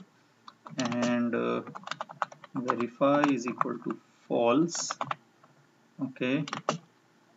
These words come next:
and also one more thing I want to mention here. When you make login, when you post this request, you can see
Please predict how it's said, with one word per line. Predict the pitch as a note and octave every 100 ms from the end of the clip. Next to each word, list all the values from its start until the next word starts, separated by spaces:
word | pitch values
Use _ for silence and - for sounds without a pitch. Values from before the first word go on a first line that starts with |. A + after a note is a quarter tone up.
| _ _ -
and | C3+
also | D3+ E3+ E3+
one | D#3 D3+
more | E3+
thing | D#3 D3+
I | C3+
want | B2 C3 C3+
to | C#3
mention | C3 C3 B2+
here. | A#2+ A2+ A#2+ C#3 - _ _ _ _ _ - - _ _
When | - C#3 D#3+
you | E3
make | E3+ F3
login, | C#3 C3+ B2 A#2 C#3+ D#3+
when | B2 C3
you | C3
post | D3 D#3 C3+
this | D3+ D3+
request, | C#3 - B2+ C#3 C#3
you | C3
can | C3 C#3
see | - D#3+ D3+